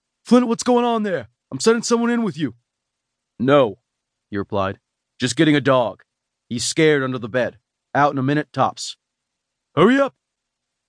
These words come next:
"On the way." He turned back to the guy. "You have ten seconds to get the dog, or I'm carrying your crazy ass down those stairs, with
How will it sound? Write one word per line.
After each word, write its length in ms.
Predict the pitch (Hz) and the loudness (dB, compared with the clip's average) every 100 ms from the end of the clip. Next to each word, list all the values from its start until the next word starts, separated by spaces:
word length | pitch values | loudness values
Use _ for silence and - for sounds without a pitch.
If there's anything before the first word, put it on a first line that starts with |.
| _ | _
"On 140 | - 139 | 0 2
the 60 | |
way." 300 | 139 120 - _ _ _ _ _ _ - | 2 -2 -6 _ _ _ _ _ _ -14
He 80 | |
turned 240 | 104 127 107 | -4 -2 0
back 180 | 104 98 | -2 -2
to 100 | 90 | -12
the 60 | |
guy. 300 | 87 87 92 _ _ _ _ _ _ | -8 -10 -10 _ _ _ _ _ _
"You 160 | 165 | 2
have 160 | 156 120 | 2 2
ten 260 | - 160 190 | -6 -4 -2
seconds 420 | - 147 131 113 | -2 -2 -4 -8
to 80 | 120 | -8
get 160 | 127 | -8
the 60 | 127 | -6
dog, 400 | 110 123 131 131 | 0 2 2 -2
or 80 | 120 | -10
I'm 100 | 101 | -12
carrying 360 | - 165 165 | -4 -2 -2
your 80 | 147 | -4
crazy 480 | 131 160 151 131 143 | -6 -2 -2 0 -2
ass 220 | 143 135 | -2 -4
down 240 | 139 127 123 | -2 -2 -2
those 180 | 104 | -10
stairs, 560 | - 123 107 - - - _ _ | -8 -4 -4 -6 -16 -18 _ _
with 360 | 131 170 139 | 2 2 0